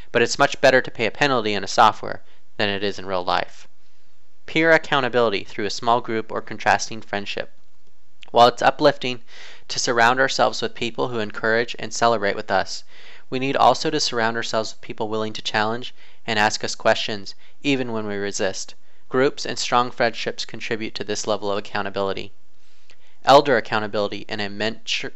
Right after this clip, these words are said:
in a mentor or coach. There's always someone further up the metaphorical life stairs who could shed valuable insights and perspective to help us grow. Ideally, we're in a relationship with a well-grounded and value-centric leader.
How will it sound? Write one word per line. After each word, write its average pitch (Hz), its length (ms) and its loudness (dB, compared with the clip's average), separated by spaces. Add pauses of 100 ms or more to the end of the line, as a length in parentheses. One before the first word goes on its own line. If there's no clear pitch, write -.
in 113 100 -4
a 101 60 -2
mentor 123 500 -2 (220)
or 117 160 0
coach. - 500 -2 (460)
There's 123 140 0
always 139 280 6
someone 143 280 0
further 123 320 0
up 123 140 0
the 123 60 -6
metaphorical 113 600 0
life 104 220 2
stairs 98 440 -2
who - 60 -8
could - 160 -6
shed 107 300 0
valuable 110 480 2
insights 104 480 -4
and 104 100 -8
perspective - 560 -2 (140)
to 113 100 -4
help 104 220 -2
us - 120 -4
grow. 98 340 -2 (600)
Ideally, 123 640 2 (300)
we're 123 140 2
in 127 100 2
a 135 60 -2
relationship 123 580 0
with - 100 -6
a 110 40 0
well-grounded 107 640 2
and 104 180 -6
value-centric 98 800 -2
leader. - 320 -6